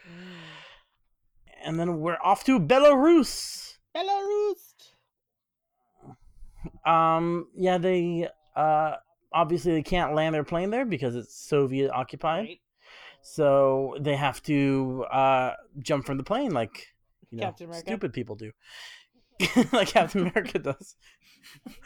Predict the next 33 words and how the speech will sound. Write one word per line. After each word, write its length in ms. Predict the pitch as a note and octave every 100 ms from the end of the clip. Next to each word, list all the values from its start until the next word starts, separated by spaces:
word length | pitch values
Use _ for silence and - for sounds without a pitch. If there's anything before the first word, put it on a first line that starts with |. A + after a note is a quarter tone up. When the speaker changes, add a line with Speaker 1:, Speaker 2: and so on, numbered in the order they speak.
| G#3 -
Speaker 2:
At 160 | G3
least 240 | B3 - -
they're 400 | D#3 F#3 A3 G#3+
wearing, 580 | G3+ F3+ F3+ E3+ D#3+ D#3+
um, 380 | D#3+ D#3 D3 C3+ _ _ _ _ -
uh, 100 | E3+ - C3+
parachutes. 760 | E3+ D3 C3 C#3 A#2+ - - - _ _ _ - - - _ _ _ F3
Speaker 1:
Right. 240 | E3+ E3 _
Speaker 2:
<laughs> 40 | _ _ - - - -
But, 460 | - C#3 E3 D3+ D3 _ _ _ _ _
yeah, 240 | E3+ D#3+ C#3
um, 240 | D3+ D3+
Thompson 380 | D3 A3 A#3+ D4+
is 120 | G#3
nervous 420 | D#3 G#3 D#3+ -
because 440 | - C3 C3+ B2 B2 D3+
he, 380 | - A3+ A#3+ -
although 280 | F#3 A3+
he 160 | A3+ A3+
has 240 | B3+ A#3+
jumped 280 | D#3 G3+ A3+
from 140 | G#3+ F#3+
a 20 |
plane 220 | A3+ A3+
before, 360 | E3 C3 B2 A#2+
they've 180 | C3
all 120 | C#3+ D3+
been 140 | C#3+
training 340 | - C#3+ B2+
jumps. 440 | A2+ G2 - - - _ _ _ _
This 160 | C3 C3
is 360 | C#3+ B2 - -
his 240 | C#3 B2